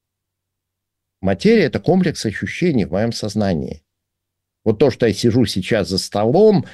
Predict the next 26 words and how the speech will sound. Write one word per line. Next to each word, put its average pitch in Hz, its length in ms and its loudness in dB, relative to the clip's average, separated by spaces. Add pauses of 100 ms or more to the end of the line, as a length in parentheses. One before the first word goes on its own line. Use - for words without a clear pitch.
(360)
я 107 400 0
могу 120 600 4
его 113 260 0
потрогать, 147 560 0
убедиться 113 460 0
в - 40 -12
том, 127 160 0
что - 160 -4
он 113 140 0
твердый, 147 640 2 (560)
это 127 180 -2
комплекс 143 500 -2
ощущений 117 640 -2
в 87 80 -6
моем 92 260 -2
сознании. 80 680 -10 (1400)
У 107 80 0
меня 120 140 4
нет 135 120 0
доступа 113 380 -2
к - 80 -6
материи 101 400 0
как 90 200 -8
таковой. 80 540 -10 (560)
Не 160 300 4
исключено, 185 1000 0